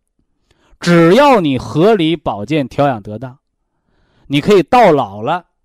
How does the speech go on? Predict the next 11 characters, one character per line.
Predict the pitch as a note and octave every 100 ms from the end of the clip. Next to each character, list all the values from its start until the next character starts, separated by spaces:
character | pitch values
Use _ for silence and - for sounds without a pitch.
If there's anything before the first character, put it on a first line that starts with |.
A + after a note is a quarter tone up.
| _
一 | - G#3+
辈 | A#3 D#4 C4
子 | E3
不 | D3 G3
得 | D#3 E3+
心 | - G3 F#3
梗， | A2+ _ _ _ _ _ _
不 | - C4
得 | F3+ C#3
脑 | B2+ F#3
梗， | A#3 A#2+